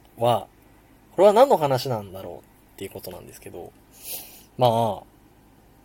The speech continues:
漫画はやっぱり世代によって変わるなっていう、なんかオールス-、オールスターっていうかもう、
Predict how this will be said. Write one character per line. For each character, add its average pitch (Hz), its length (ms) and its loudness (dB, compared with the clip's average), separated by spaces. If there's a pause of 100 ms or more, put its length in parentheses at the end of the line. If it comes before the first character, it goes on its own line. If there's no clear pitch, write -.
(380)
漫 208 320 4
画 240 140 2
は 214 100 6
や 190 60 6
っ - 60 0
ぱ - 100 4
り 170 80 2
世 131 220 0
代 262 280 6
に 262 160 -2
よ 247 120 4
っ - 220 -16
て 226 300 0 (1500)
変 - 160 4
わ 180 80 8
る 185 80 4
な 185 120 6
っ 185 60 2 (280)
て - 80 -10
い 101 140 -12
う、 104 40 -16
な 104 80 -14
ん 101 40 -14
か - 200 -12
オ 233 260 6
ー 262 40 4
ル 262 100 2
ス-、 - 220 -2 (1080)
オ 226 240 2
ー - 40 2
ル 254 100 -2
ス - 160 2
タ - 80 6
ー 101 180 2
っ - 40 -20 (180)
て - 80 -18
い - 40 -16
う - 40 -20
か 104 80 -12
も 104 180 -12
う、 - 220 -20